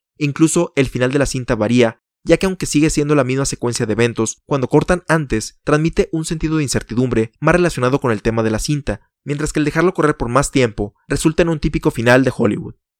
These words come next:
Como con simplemente agregar u omitir un solo elemento como es la narración de Harrison Ford,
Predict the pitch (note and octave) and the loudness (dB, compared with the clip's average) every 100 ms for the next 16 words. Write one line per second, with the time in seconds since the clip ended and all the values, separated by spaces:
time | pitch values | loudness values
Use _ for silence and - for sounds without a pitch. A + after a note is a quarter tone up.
0 | _ _ D#3 F#3 F#3+ D#3 D3+ E3 D#3+ D3+ | _ _ -2 0 -2 -2 -2 -2 -2 -2
1 | - - A#2+ A2 A2+ B2+ - B2 A2+ G#2+ | -4 -2 0 2 2 2 0 0 0 -2
2 | - C3 C#3 C3+ D#3+ D#3 B2+ A#2+ B2 C#3 | 0 0 -2 -2 0 2 2 0 -2 -4
3 | A2+ A2 A#2 B2 A#2+ G#2+ - A#2 A2 A2 | -4 0 2 2 0 -4 -2 -2 -2 -4
4 | - A2 - B2 | -4 -2 2 2